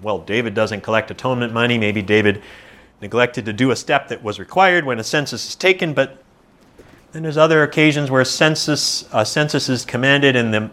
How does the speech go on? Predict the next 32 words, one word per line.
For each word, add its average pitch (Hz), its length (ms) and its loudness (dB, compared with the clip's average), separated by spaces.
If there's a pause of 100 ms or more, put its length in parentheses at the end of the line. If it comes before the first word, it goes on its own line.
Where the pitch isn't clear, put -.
the 110 100 0
money's 117 420 2
not 120 320 0
required, 135 580 2
and 110 220 -2 (800)
it's - 220 -6
confusing 135 640 2
a 131 40 0
bit, 143 220 4
and 135 160 2
there's, 135 220 -4
there 127 120 2
are 120 80 4
good 131 180 -2
arguments 135 480 0
that 120 140 -4
would 117 220 -4 (120)
suggest 135 560 -2
that 117 140 -6
that 127 200 2
was 131 120 -6
just - 220 -8
a 120 40 -2
one-time 117 500 -2
requirement 185 640 0
in 123 100 -4
Exodus 123 440 -6
thirty, 127 300 0
so 104 440 -4 (680)
I 101 140 0
don't 101 140 -2
know. 127 340 4